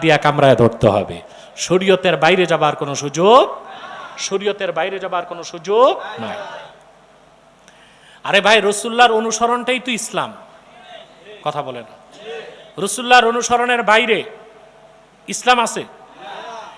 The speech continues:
ইসলামের কোনো ভার্সন আছে? বাংলাদেশের তথাকথিত সুফিবাদী যারা আর কিছু তথাকথিত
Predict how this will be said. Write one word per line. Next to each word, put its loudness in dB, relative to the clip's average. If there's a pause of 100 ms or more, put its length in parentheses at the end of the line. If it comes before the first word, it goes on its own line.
(140)
ইসলামের 2
কোনো 4
ভার্সন 6
আছে? 4 (960)
বাংলাদেশের 4 (100)
তথাকথিত 0
সুফিবাদী -2
যারা 2 (2500)
আর 8 (100)
কিছু -4 (1700)
তথাকথিত 2